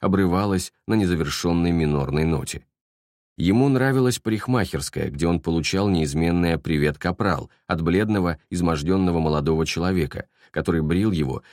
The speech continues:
и до бесконечности прижимал прохладную вибрирующую машинку к голове, жаждавшей этого прикосновения.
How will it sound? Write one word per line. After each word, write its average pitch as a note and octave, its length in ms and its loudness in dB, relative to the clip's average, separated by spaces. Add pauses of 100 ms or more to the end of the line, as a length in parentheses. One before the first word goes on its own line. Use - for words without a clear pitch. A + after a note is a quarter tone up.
(100)
и - 60 -2
до G2 100 2
бесконечности F2+ 760 0
прижимал F2 640 0
прохладную D#2 800 0
вибрирующую D#2+ 720 0
машинку D2 680 -2 (220)
к - 40 -8
голове, F#2 540 0 (220)
жаждавшей E2 560 -2
этого D2 320 -4
прикосновения. D#2 840 -4